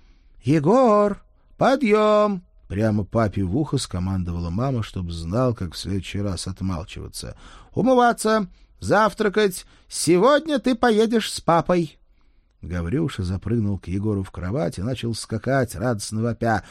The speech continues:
«Ура! Ура! Ура! Подымайся, детвора! Жуй конфеты и печенье! Ждет Егорка приключения!»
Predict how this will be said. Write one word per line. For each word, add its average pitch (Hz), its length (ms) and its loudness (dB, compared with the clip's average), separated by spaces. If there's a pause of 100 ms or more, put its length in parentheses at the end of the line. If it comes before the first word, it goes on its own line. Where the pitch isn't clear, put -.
(160)
«Ура! 294 380 2 (100)
Ура! 220 400 2
Ура! 262 340 2 (180)
Подымайся, 269 600 2
детвора! 247 560 2
Жуй 269 240 0
конфеты 254 540 2
и 233 40 0
печенье! 262 680 2
Ждет 302 420 2
Егорка 277 540 2
приключения!» 269 1080 2